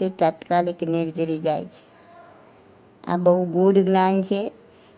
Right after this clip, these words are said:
માટે કેવળ જ્ઞાની માટે કોઈ નય વિશે વિચારવાની જરૂર નથી. ઓકે? This audio is by Subodhi Masalia.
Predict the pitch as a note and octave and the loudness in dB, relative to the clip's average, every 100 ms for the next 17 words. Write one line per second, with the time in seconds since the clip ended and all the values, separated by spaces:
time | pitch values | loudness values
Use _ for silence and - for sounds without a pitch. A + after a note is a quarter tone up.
0 | - F#3+ F#3 G3 F#3+ F#3+ F#3 F#3 G3+ F#3+ | 0 2 2 0 -4 0 2 4 2 4
1 | F#3+ F#3 F#3+ F3+ F3+ F3+ F#3 - F#3+ F#3+ | 2 2 2 0 0 -2 -6 -4 0 2
2 | F3 E3 E3+ F#3+ A3+ A3 G#3+ G3+ G#3+ G#3 | 2 2 4 6 6 4 2 -2 -2 -2
3 | G3 F#3+ F#3+ F#3+ F#3 F#3 G3 E3+ E3+ E3+ | -4 0 2 2 0 0 2 2 2 0
4 | F3 E3 D#3+ - - - _ _ _ _ | -4 -6 -8 -12 -14 -16 _ _ _ _
5 | _ _ _ _ _ _ _ _ _ _ | _ _ _ _ _ _ _ _ _ _
6 | _ - F#3 F#3 G#3 A3+ - - _ _ | _ -2 -2 0 -4 -4 -10 -20 _ _
7 | _ - _ _ - - - _ - - | _ -20 _ _ -20 -20 -20 _ -20 -20
8 | - - - - - - - - - - | -20 -20 -20 -20 -20 -20 -20 -20 -20 -20
9 | - - - - - - - E3 F#3 F#3 | -20 -20 -20 -20 -20 -20 -4 2 2 6
10 | F#3 F#3 G3 F#3+ F3 E3 E3+ E3 F3 E3+ | 4 6 6 4 2 0 -2 -2 0 0
11 | F3 F3 F3 - F3 F3 F#3 | 0 -2 -4 -6 -6 -6 -8